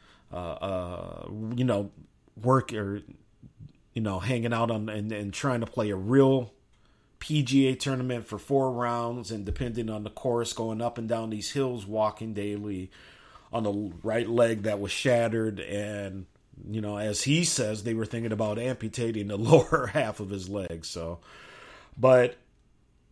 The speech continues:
you know, Tiger I mean, he is golf. He, he will always be golf. He is the needle mover. And if he can come back and find a way to win, because he's tied with Sam Snead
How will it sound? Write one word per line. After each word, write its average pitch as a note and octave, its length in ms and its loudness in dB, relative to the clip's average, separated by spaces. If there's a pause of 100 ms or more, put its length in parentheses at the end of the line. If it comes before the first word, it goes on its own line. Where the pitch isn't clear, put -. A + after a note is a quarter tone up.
(380)
you C#3+ 120 4
know, B2+ 200 6
Tiger C#3 720 4 (640)
I F2 60 -8
mean, A2+ 240 -6
he B2 280 2
is B2+ 180 2
golf. C#3 480 0 (240)
He, A#2 520 -2
he G2+ 200 -6
will G#2 200 0
always B2+ 520 8
be A#2+ 180 -2
golf. A2+ 340 -2
He A#2 480 -6
is G#2 200 -6
the G#2+ 100 -6
needle B2+ 360 0
mover. A#2 640 -2 (640)
And G2 440 -6
if G2+ 180 -8
he B2+ 140 -2
can B2 440 -4 (180)
come A#2+ 260 0
back B2 440 0 (260)
and G#2 140 -8
find A#2+ 260 0
a A#2 40 0
way A#2 160 2
to A2 80 0
win, A#2+ 580 -2
because A2 320 -2
he's G#2+ 200 -4
tied A2 260 -2
with G#2 120 -6
Sam F#2 260 -6
Snead C#3+ 580 -8